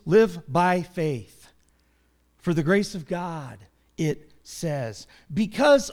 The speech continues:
of the wrath of God." Because, folks,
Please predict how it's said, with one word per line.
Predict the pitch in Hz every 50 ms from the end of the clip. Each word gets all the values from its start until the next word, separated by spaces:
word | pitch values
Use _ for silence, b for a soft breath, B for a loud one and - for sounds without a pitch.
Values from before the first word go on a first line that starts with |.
| -
of | - 226 214 214 226 247 220 202 - - - - -
the | 143 202 226
wrath | 220 190 180 180 190 226 240 220 196 165 156 165 175 - - - b b b b
of | - 196 208 190 175 139
God." | 180 214 233 247 226 185 143 131 - 82 80 - - - - _ _ _ _ _ _ _ _ _ _ _ _ _ _ _ _ _ _ -
Because, | 147 233 240 - - 233 269 269 262 220 165 131 - -
folks, | - - 151 139 120 104 - - - - - -